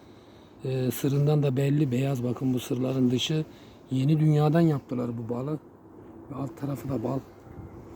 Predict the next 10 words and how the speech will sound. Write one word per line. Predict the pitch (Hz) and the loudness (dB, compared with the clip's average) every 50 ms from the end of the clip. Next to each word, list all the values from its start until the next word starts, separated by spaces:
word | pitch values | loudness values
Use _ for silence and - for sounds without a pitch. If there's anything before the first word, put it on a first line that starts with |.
| - - - - - | -18 -18 -18 -14 -12
Arkasında | 127 120 - - 127 - - 139 135 135 | -12 -10 -8 -8 -8 -4 -2 0 2 2
da | 131 127 | 2 2
biraz | 123 123 117 113 113 110 123 | 2 2 2 0 0 0 -2
var. | 127 139 139 - - - - - - - - - - - - - - - - - - - - - - - - - - - - - | -2 -2 -4 -6 -10 -12 -14 -18 -20 -20 -20 -20 -20 -20 -20 -20 -20 -20 -20 -20 -20 -20 -20 -20 -18 -16 -16 -16 -16 -16 -10 -6
Bu, | - 127 127 131 - - | -4 -4 -4 -6 -4 -2
bu | 160 147 123 | -2 0 2
bal | 131 143 151 | 2 4 4
eski | 147 135 120 - - - | 4 4 2 2 2 2
mesela | 120 113 117 - - 123 120 120 127 139 139 117 - - | 2 2 2 0 0 0 0 2 0 0 -2 -4 -4 -4
belli. | 127 123 120 117 117 123 135 143 147 | -2 -2 0 0 0 0 0 0 -2